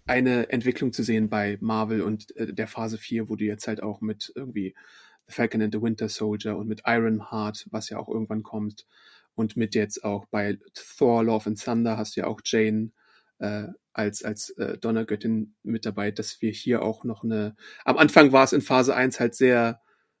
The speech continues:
äh, weiß, <laughs> muss man ja schon sagen, und jetzt wird das alles langsam, die Frauen kommen an die Macht, äh, die, was weiß ich, die Randgruppen oder die,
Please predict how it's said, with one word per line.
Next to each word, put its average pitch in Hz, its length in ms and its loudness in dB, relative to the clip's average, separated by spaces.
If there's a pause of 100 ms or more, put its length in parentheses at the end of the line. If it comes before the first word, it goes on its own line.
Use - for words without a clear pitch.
(200)
äh, 104 200 -2
weiß, - 480 6
<laughs> - 140 2
muss 220 160 12
man 143 120 10
ja 131 120 8
schon 147 180 2
sagen, 139 240 4
und 120 80 2
jetzt 123 160 4
wird 127 140 4
das - 100 0
alles 120 240 2
langsam, 113 460 0 (220)
die 104 60 -6
Frauen 123 360 4
kommen 117 240 2
an 110 80 4
die 113 100 0
Macht, 113 380 -2
äh, 104 120 0
die, 101 360 -4 (400)
was 104 180 -2
weiß 104 140 -2
ich, - 360 -4
die 113 180 -6
Randgruppen 117 680 0
oder 104 240 -2
die, 101 400 -4